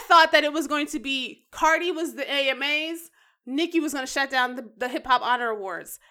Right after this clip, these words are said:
and now it's Cardi done shut. She got the A M As, and now she at the Hip Hop Honors.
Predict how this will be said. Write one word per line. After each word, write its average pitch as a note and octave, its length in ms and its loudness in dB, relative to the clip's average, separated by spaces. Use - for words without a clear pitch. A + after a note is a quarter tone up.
and C4+ 200 -2
now D#4 420 10
it's C4 260 0
Cardi D#4+ 420 4
done C4+ 240 -4
shut. D4 320 -2
She - 200 -10
got B3 220 6
the - 60 -4
A A#3+ 140 -2
M A#3+ 100 -6
As, C#4+ 320 0
and A3+ 100 -8
now C#4 280 6
she E4+ 240 0
at C#4 100 2
the C#4 60 -10
Hip D4 160 -4
Hop A#3+ 180 2
Honors. E4 500 0